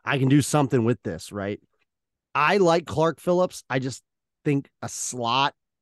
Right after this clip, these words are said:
might be tough. The other guy I know a lot of people like is that, uh, Trevon Hodges Tomlinson. He's another guy. I think he's a feisty, these, these two,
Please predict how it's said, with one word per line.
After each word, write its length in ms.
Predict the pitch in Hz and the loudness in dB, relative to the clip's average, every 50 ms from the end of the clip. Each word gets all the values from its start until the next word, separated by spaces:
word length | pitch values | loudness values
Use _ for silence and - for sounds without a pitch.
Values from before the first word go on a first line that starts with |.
| _ - | _ -6
might 240 | 120 123 127 117 90 | -4 -4 -2 -4 -4
be 160 | 120 110 - | -6 -8 -10
tough. 400 | - - - 120 131 151 - - _ _ _ _ _ _ _ _ _ _ _ _ | -8 -6 -2 -2 0 -2 -2 -6 _ _ _ _ _ _ _ _ _ _ _ _
The 120 | - 123 135 | 0 2 2
other 160 | 139 147 147 | 4 4 4
guy 240 | 143 143 135 139 139 | 2 2 2 2 2
I 20 | |
know 140 | 135 139 135 | 4 4 4
a 20 | |
lot 160 | 131 131 127 123 | 4 4 2 2
of 80 | 113 | 0
people 200 | - 139 120 120 | -2 -2 -2 0
like 260 | 117 120 123 123 - | 0 0 0 -2 -4
is 160 | 135 117 92 85 | -6 -8 -8 -6
that, 220 | 117 110 110 107 | -6 -4 -4 -4
uh, 140 | 101 101 101 | -4 -4 -6
Trevon 360 | - - - 107 120 120 120 | -8 -8 -6 -4 -2 -2 -2
Hodges 340 | 110 117 120 120 98 110 - | -4 -4 -6 -6 -6 -10 -12
Tomlinson. 680 | - - 110 110 117 123 135 135 - - 160 156 143 - _ _ _ _ _ _ _ _ _ _ _ | -10 -8 -6 -4 -2 -2 -2 -2 -2 -4 -6 -6 -6 -8 _ _ _ _ _ _ _ _ _ _ _
He's 160 | - 127 117 110 | -8 -6 -4 -2
another 300 | 127 123 127 131 135 131 | 0 0 0 0 0 0
guy. 380 | 131 127 123 123 127 131 120 - _ _ _ _ _ _ _ _ _ _ _ _ _ _ _ _ _ _ _ _ | 0 0 0 0 0 -2 -4 -8 _ _ _ _ _ _ _ _ _ _ _ _ _ _ _ _ _ _ _ _
I 40 | - | -10
think 200 | - 131 143 131 | -8 -6 -4 -2
he's 160 | 147 147 123 | -2 -2 -2
a 40 | 143 | -4
feisty, 640 | 117 - - - 131 139 143 - - - 139 147 131 | -6 -8 -6 -2 0 0 0 0 -2 -4 -6 -4 -2
these, 220 | 127 147 143 - | -2 -2 -2 0
these 240 | - 151 151 135 - | 2 2 2 2 2
two, 180 | - 190 196 | -2 -4 -4